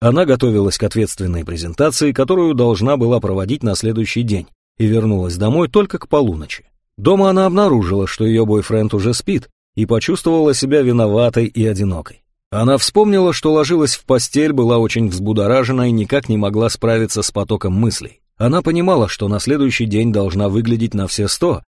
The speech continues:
и продемонстрировать лучшее, на что способна,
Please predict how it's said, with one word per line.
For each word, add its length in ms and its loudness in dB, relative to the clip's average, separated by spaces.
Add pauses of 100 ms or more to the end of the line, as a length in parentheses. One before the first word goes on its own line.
(120)
и 100 2
продемонстрировать 880 0
лучшее, 480 -2
на 140 -4
что 180 -8
способна, 580 -2